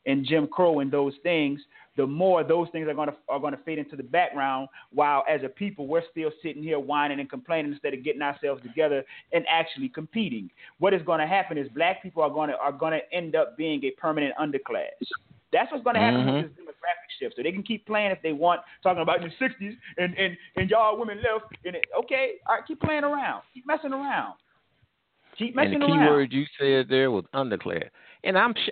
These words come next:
Speaker 2: and I'm proud to say I voted and supported Donald Trump. Not because of the stuff that he's being accused of doing with the
Speaker 1: Mm.
Speaker 2: female. No, I voted for the issues.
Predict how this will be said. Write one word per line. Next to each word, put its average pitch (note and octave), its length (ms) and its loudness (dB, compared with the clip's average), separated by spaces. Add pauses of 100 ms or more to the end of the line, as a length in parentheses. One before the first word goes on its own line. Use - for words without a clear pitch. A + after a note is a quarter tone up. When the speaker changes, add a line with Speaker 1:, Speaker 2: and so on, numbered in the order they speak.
Speaker 2:
and D3 120 4
I'm A3 140 4
proud D#3 300 4
to E3 160 0
say F3 140 4
I F#3+ 140 4
voted C#3+ 380 0
and D#3+ 100 -8
supported F3+ 460 -2
Donald G3+ 300 2
Trump. - 280 -8 (460)
Not - 320 0
because D#3+ 440 2
of A#2 100 -2
the A2 160 -2
stuff C#3+ 300 2
that A2 120 0
he's B2+ 280 -6
being A#2+ 260 -2
accused A#2 500 -6
of F#2+ 120 -10
doing C3+ 400 -2 (400)
with A2 160 4 (100)
the G#2+ 60 0
Speaker 1:
Mm. F#2+ 280 -2
Speaker 2:
female. A2+ 420 4 (200)
No, - 160 0
I - 160 4
voted F#3 280 2
for F#3+ 120 2
the A#2 180 0
issues. - 360 0